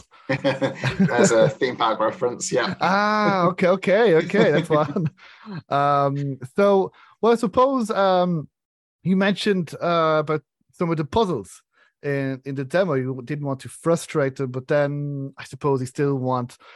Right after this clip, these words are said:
Speaker 1: uh, to chat. I, I mentioned that us adventure game fans can be very fickle,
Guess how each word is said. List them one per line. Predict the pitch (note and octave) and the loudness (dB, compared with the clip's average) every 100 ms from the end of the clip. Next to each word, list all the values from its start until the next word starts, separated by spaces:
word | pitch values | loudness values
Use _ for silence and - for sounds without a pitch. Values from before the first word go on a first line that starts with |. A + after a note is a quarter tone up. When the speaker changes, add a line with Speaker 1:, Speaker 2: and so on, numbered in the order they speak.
| - - _ | -20 -20 _
Speaker 1:
uh, | A2+ A2+ A2 | -8 -6 -6
to | A#2+ | -6
chat. | - D3 | -2 0
I, | C3+ D3+ D3 | 0 0 0
I | |
mentioned | D3 C#3+ C#3+ | 0 -2 -2
that | C3+ C3 - | -4 -4 -4
us | D3+ - - - | -4 -4 -16 -10
adventure | C#3+ D3+ C#3 C3+ | -4 -4 -4 -6
game | C#3 | -6
fans | C3 C3+ C3 | -4 -4 -4
can | - C3 | -6 -6
be | |
very | B2 B2+ B2 | -4 -4 -2
fickle, | G#3+ G#3 B2+ E2 | -4 -4 -8 -8